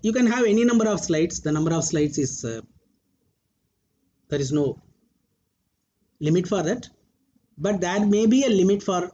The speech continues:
the embedding the video, that is sixteen M B, all of you know it. Okay, now you see, now this is the th-, way the child will be seeing. In the first slide, he will read about the centroid.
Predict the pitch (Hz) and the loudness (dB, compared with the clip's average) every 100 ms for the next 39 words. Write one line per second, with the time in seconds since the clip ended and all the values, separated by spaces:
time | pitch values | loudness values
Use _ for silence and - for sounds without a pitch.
0 | _ - 151 151 165 165 165 143 170 180 | _ -4 0 2 2 2 2 2 0 2
1 | 262 202 156 - 160 - 175 151 151 143 | 0 0 -4 -6 -8 -6 -2 -2 0 0
2 | 127 123 127 98 - - 151 - - _ | -2 -4 -8 -10 -16 -12 -10 -8 -12 _
3 | 160 190 208 302 330 - _ _ _ _ | -2 0 2 0 -2 -6 _ _ _ _
4 | _ _ - 185 202 220 240 262 240 - | _ _ -4 -2 0 2 2 2 0 -4
5 | - 185 196 185 170 - - 165 170 160 | -2 2 2 2 -2 -4 -4 0 2 2
6 | 156 160 160 135 104 - - 180 175 - | 2 0 -2 -4 -4 -8 -2 0 0 -2
7 | 214 214 339 - 180 165 220 - 180 180 | -2 0 -2 0 0 0 -2 -2 2 4
8 | 170 180 247 226 185 185 202 - _ _ | 2 2 2 2 2 0 -2 -6 _ _
9 | 214 220 151 143 143 120 | -4 -2 -2 -2 -2 -4